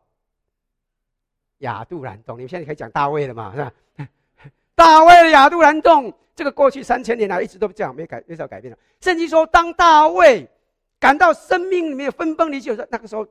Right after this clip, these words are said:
大-，那个保罗-，扫罗王怎么样？一直追逼着他。啊，对，一路追，追杀他。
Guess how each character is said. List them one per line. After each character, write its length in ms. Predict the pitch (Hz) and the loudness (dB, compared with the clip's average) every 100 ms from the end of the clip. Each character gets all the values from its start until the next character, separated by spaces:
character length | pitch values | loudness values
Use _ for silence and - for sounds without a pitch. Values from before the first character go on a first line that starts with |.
| _ _ - | _ _ -6
大-， 280 | 247 214 - | -4 -4 -6
那 80 | 294 | -8
个 180 | 240 208 _ | -8 -10 _
保 180 | 151 143 | -10 -10
罗-， 120 | 165 | -12
扫 220 | _ 156 151 | _ -10 -8
罗 160 | 180 | -8
王 160 | 170 156 | -8 -10
怎 80 | 147 | -10
么 40 | |
样？ 140 | 160 - _ _ _ | -12 -14 _ _ _
一 100 | - | -14
直 140 | 285 226 | -14 -6
追 180 | 269 214 | -2 -2
逼 120 | 214 | -4
着 80 | 185 | -8
他。 260 | 151 139 _ _ _ _ _ _ _ _ _ _ | -10 -10 _ _ _ _ _ _ _ _ _ _
啊， 200 | 233 214 | -2 0
对， 220 | 180 214 - _ _ _ _ _ _ - | 0 -6 -6 _ _ _ _ _ _ 0
一 80 | 381 | 0
路 140 | 349 | 0
追， 160 | 262 294 | -4 -10
追 140 | 302 | -6
杀 180 | 262 240 | -4 -2
他。 220 | 226 | -4